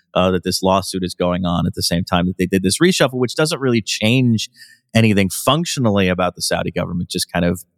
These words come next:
gives M B S, uh, a nifty new title. So, uh, a-, a-, anyway, just a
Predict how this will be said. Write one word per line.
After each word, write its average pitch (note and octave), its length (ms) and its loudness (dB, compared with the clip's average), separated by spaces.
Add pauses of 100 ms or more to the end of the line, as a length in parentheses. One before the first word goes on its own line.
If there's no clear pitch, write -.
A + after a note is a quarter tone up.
gives F#2 380 0
M F#2 120 2
B F2 140 0
S, F2+ 300 0 (320)
uh, F2+ 240 4
a F2+ 80 -2
nifty F2+ 340 -4
new F2 160 -2
title. E2+ 440 -2
So, E2+ 300 -4
uh, F2+ 200 -2
a-, G2+ 40 2
a-, A2 300 0
anyway, A#2+ 300 -2
just - 240 -8
a G2+ 180 2